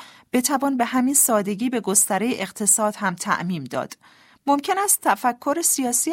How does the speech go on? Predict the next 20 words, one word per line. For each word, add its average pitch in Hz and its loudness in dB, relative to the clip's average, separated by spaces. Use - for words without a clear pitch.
عهد 220 -2
عتیق 208 -2
که 214 -2
طبق 214 -2
آن 226 4
اقتصادیات 208 0
به 175 -2
آنچه 208 0
برای 208 2
زندگی 196 -2
خالص 202 0
لازم 185 0
بود 165 -6
و 214 4
بنابراین 208 2
به 202 0
ضروریات 202 2
وابسته 185 0
بود، 220 -4
چندان 302 2